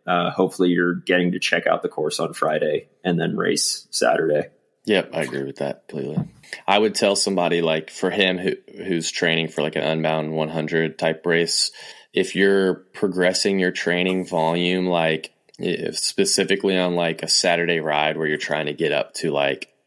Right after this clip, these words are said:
Speaker 2: an Unbound equivalent distance or time marker. So, like, for him, maybe it's, like, a six or seven hour ride is, like, that's what he's trying to get up to for volume for one ride.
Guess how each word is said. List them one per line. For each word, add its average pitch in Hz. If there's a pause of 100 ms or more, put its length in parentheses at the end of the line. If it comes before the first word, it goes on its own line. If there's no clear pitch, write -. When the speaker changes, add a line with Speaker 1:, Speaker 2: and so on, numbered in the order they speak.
(140)
Speaker 2:
an 82
Unbound 76
equivalent 76 (320)
distance -
or 73
time 78
marker. 104
So, 92
like, 78 (300)
for -
him, 80
maybe 73
it's, 73
like, 73 (240)
a -
six -
or 78
seven 76
hour 71
ride 67
is, 73
like, 71
that's 76
what 76
he's 76
trying 80
to 76
get 73
up 69
to 87
for 73
volume 78
for 82
one 80
ride. 76